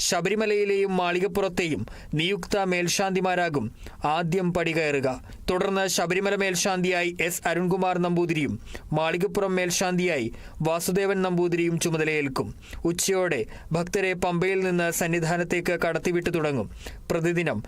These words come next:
എൺപതിനായിരം പേർക്കാണ് ദർശന സൗകര്യം ഒരുക്കിയിരിക്കുന്നത്. എഴുപതിനായിരം പേർക്ക് വെർച്വൽ ക്യൂ വഴിയും ബാക്കി സ്പോട്ട് ബുക്കിംഗും ആയിരിക്കും. സ്പോട്ട് ബുക്കിംഗിനായി പമ്പ, എരുമേലി, വണ്ടിപ്പെരിയാർ എന്നിവിടങ്ങളിൽ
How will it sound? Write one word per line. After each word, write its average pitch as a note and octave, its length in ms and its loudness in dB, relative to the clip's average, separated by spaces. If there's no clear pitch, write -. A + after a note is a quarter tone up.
എൺപതിനായിരം G3 580 2
പേർക്കാണ് F3+ 500 2
ദർശന F3 300 0
സൗകര്യം D#3+ 360 0
ഒരുക്കിയിരിക്കുന്നത്. D3+ 800 0
എഴുപതിനായിരം F3+ 560 0
പേർക്ക് F3 320 0
വെർച്വൽ E3 380 0
ക്യൂ F#3 160 2
വഴിയും D3+ 280 0
ബാക്കി E3 300 0
സ്പോട്ട് F3 340 0
ബുക്കിംഗും E3+ 440 0
ആയിരിക്കും. D3 420 -2
സ്പോട്ട് A3 340 0
ബുക്കിംഗിനായി A3 520 0
പമ്പ, F#3+ 240 2
എരുമേലി, G3 400 0
വണ്ടിപ്പെരിയാർ F#3+ 640 0
എന്നിവിടങ്ങളിൽ F3+ 580 0